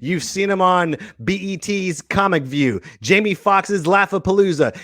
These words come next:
He's in the movie What Are the Chances? Please, ladies and gentlemen,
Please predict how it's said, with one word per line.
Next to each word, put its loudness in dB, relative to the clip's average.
He's -2
in 2
the 2
movie 4
What 4
Are 4
the 0
Chances? -2
Please, 0
ladies 2
and -2
gentlemen, 2